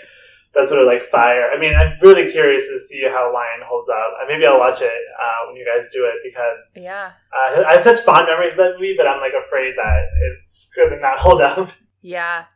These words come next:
Speaker 2: No, I'll be curious. I remember really liking it when I first saw it, so I'll be curious to revisit too. Uh, there's a little part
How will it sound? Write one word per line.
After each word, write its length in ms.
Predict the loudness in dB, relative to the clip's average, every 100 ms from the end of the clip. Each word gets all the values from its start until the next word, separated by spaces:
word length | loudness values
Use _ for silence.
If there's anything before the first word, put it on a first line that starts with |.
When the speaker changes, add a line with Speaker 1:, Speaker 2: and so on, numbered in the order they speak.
| _
Speaker 2:
No, 140 | -10 -8
I'll 180 | -6
be 160 | -8 -12
curious. 380 | -10 -10 -10 -10
I 80 | -8
remember 400 | -8 -10 -10 -12
really 200 | -10 -8
liking 340 | -8 -12 -14 -20
it 140 | -18
when 120 | -16
I 80 | -16
first 240 | -14 -14
saw 140 | -12 -14
it, 80 | -12
so 80 |
I'll 100 | -14
be 100 | -14
curious 380 | -18 -18 -18 -20
to 120 | -20
revisit 520 | -20 -18 -20 -18 -20 _
too. 380 | -16 -14 -16 _ _ _ _ -14
Uh, 180 | -14 -10
there's 140 | -12 -12
a 60 |
little 360 | -10 -8 -8 -10
part 460 | -10 -8 -8 -10